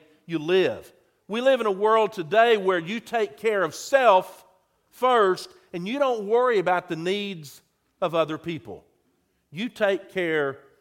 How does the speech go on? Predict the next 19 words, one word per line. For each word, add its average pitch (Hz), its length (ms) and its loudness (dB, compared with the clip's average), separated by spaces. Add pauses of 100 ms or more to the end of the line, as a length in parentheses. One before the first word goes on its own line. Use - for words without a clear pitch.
(1080)
of 117 140 -10
you. 120 240 -10 (1500)
And 202 160 -4
then 269 460 0
maybe 233 540 -2
if 202 120 -2
there's 202 220 -2
time 226 560 -2 (680)
for 185 200 -4
others, 180 580 -2 (840)
Mike 180 260 -2
can 165 160 -6
work 151 260 -2
that 143 220 -2
in. 120 340 -6 (420)
But 151 120 -2
as 135 160 -4
long 175 560 2
as 143 580 -4